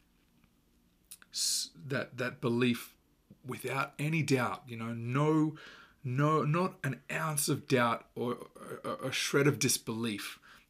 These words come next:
in your heart and your soul, you can turn that into reality. Now, I tried this with a baby step, as I said before, starting small to reaffirm my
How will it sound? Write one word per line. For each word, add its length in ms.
in 180
your 240
heart 320
and 120
your 120
soul, 520
you 200
can 160
turn 260
that 120
into 220
reality. 540
Now, 460
I 160
tried 360
this 200
with 160
a 40
baby 380
step, 460
as 200
I 40
said 260
before, 440
starting 500
small 640
to 160
reaffirm 840
my 340